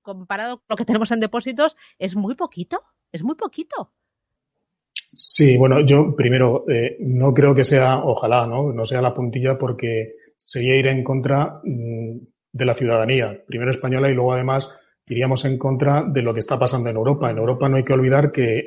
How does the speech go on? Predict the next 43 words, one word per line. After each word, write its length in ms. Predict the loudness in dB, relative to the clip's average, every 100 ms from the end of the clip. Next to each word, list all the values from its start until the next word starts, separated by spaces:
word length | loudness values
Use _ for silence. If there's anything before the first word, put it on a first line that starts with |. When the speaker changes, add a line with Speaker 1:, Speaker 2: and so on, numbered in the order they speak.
| -6
Speaker 2:
este 280 | -6 -4 -2
gobierno, 400 | 2 2 2 0
a 40 |
través 180 | 0 0
del 100 | 0
Consejo 360 | -2 -4 -4 -2
de 60 |
Europa, 200 | -2 -2
a 20 |
través 200 | -2 0
de 60 | 0
la 120 | -2
Comisión 380 | -4 -6 -4 -4
Europea, 480 | -2 0 0 -2 -6 -20 -8
han 100 | -4
aprobado 640 | -2 2 2 4 2 0 -6 _ -6
los 220 | -4 -4 0
planes 340 | 2 4 2
paneuropeos 760 | 2 2 0 -2 0 4 4 4
de 80 |
pensiones 560 | 2 -2 -2 0 0 2
individuales. 800 | 0 0 0 0 0 -4 -12 _ _ _ _ _ _ _
Y 80 | -4
resulta 400 | -2 0 2 2
que 80 | 2
aquí, 460 | 2 4 4 2 -4
en 180 | -6 -2
vez 140 | 0
de 120 | 0
potenciarlos, 760 | -2 -2 -2 0 0 0 -2 -4
como 240 | -4 -4
están 220 | -4 -4
haciendo 260 | -4 -2 -2
en 80 | 0
Europa 280 | 0 0 0
y 40 |
quieren 240 | 0 -2
hacer 200 | -2 -2
en 120 | -2 -2
Europa, 380 | -2 0 -2
pues 180 | 0 -2
vamos 400 | -2 -2 -4 -6 -4
a, 260 | -4 -4